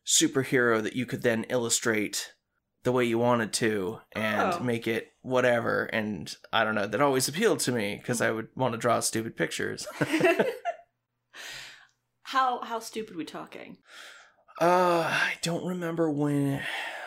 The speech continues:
Speaker 1: I don't know how old I was. It was under ten.
Speaker 2: Oh,
Speaker 1: So
Speaker 2: good.
Speaker 1: we're pretty
Speaker 2: Good.
Speaker 1: stupid. My probably best memory of that game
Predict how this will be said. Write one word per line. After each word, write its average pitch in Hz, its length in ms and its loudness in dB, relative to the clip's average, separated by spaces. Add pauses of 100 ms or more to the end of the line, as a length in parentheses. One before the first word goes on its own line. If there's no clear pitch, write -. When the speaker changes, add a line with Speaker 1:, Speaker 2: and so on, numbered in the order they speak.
Speaker 1:
I - 40 -10
don't 165 100 -10
know 202 80 -8
how 180 220 -4
old 143 280 0
I 127 100 2
was. 123 280 -2
It - 60 -10
was 139 180 -6
under 143 400 2
ten. - 600 -8 (300)
Speaker 2:
Oh, 202 220 -2
Speaker 1:
So 101 140 2 (280)
Speaker 2:
good. - 100 -10
Speaker 1:
we're 147 160 2
pretty 139 220 -2
Speaker 2:
Good. - 60 -6
Speaker 1:
stupid. - 300 -8 (360)
My 120 500 2
probably 139 720 0 (400)
best 131 300 2
memory 120 320 0
of - 140 -4
that 107 240 2
game 127 360 0